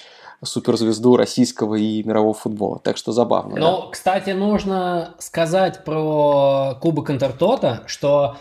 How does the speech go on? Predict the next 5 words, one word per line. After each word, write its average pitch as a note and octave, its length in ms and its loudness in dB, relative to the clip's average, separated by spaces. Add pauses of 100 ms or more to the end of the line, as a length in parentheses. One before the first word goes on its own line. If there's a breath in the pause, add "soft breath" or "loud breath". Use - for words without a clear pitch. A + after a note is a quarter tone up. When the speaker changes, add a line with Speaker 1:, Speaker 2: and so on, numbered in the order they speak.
(260 loud breath)
Speaker 2:
была D#3+ 460 2
достаточно D3+ 840 0 (480 loud breath)
интересная F3 640 2
система C#3+ 520 -2
отбора. C#3 720 2